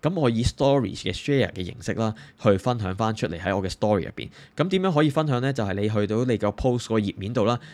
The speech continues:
咁然之後撳一撳嗰個飛機掣啦，咁然之後呢，就 share to 呢個 stories。咁樣呢，咁簡單就可以將你嗰個 post 呢，用 story 嘅形式呢，分享返。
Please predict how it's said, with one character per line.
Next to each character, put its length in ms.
咁 80
然 240
之 100
後 80
撳 140
一 80
撳 220
嗰 40
個 140
飛 240
機 200
掣 200
啦， 160
咁 260
然 100
之 80
後 60
呢， 140
就 180
share 500
to 200
呢 120
個 120
stories。 520
咁 120
樣 140
呢， 120
咁 180
簡 160
單 220
就 180
可 180
以 180
將 260
你 140
嗰 100
個 120
post 380
呢， 60
用 160
story 380
嘅 180
形 200
式 120
呢， 140
分 200
享 160
返。 180